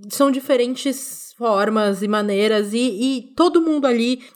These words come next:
sofre uma pressão e a gente, é interessante a gente notar, tipo, as consequências disso nos outros relacionamentos. Porque, por exemplo, pra mim,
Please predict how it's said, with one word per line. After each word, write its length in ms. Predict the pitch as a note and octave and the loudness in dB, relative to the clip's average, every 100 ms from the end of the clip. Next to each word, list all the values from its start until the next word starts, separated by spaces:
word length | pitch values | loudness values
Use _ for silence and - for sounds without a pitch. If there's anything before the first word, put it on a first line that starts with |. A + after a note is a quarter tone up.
| - | -14
sofre 500 | F#3 - A#3+ B3 - | -12 -2 0 0 -2
uma 160 | B3 G#3+ | -2 -2
pressão 640 | G#3+ G3+ - A3 C4+ B3 | 0 -4 -2 0 0 0
e 120 | G3+ | 0
a 60 | B3 | 0
gente, 420 | A#3+ B3+ B3+ C4+ | 0 -2 0 0
é 120 | G#3 | 0
interessante 560 | A#3+ A#3+ B3 A#3+ C4 B3+ | 0 4 4 4 0 0
a 20 | |
gente 240 | A#3 A#3 A3+ | 0 0 -2
notar, 300 | G#3 A#3 A3 | -2 -2 0
tipo, 340 | B3+ B3 A3 | 0 0 2
as 160 | G3 G#3+ | 2 -2
consequências 1120 | - A#3 A#3+ - A#3 A#3 D4 - F#3+ F3+ - - | -2 -2 -2 -2 0 2 0 0 -2 -2 -6 -4
disso 380 | G#3 B3+ B3 A3+ | 2 2 2 0
nos 240 | A#3+ A3+ | 2 2
outros 320 | A3+ A#3 A3+ | 0 0 -2
relacionamentos. 720 | A#3+ A#3 A3+ B3 B3 F3+ - | 0 0 2 0 0 -2 -6
Porque, 320 | - - B3 B3 | -6 -2 0 0
por 140 | B3 | 0
exemplo, 320 | A#3+ F3 - _ _ _ _ _ _ - - - | -2 -4 -12 _ _ _ _ _ _ -20 -12 0
pra 140 | G#3+ | 2
mim, 260 | G3+ F3 | 2 0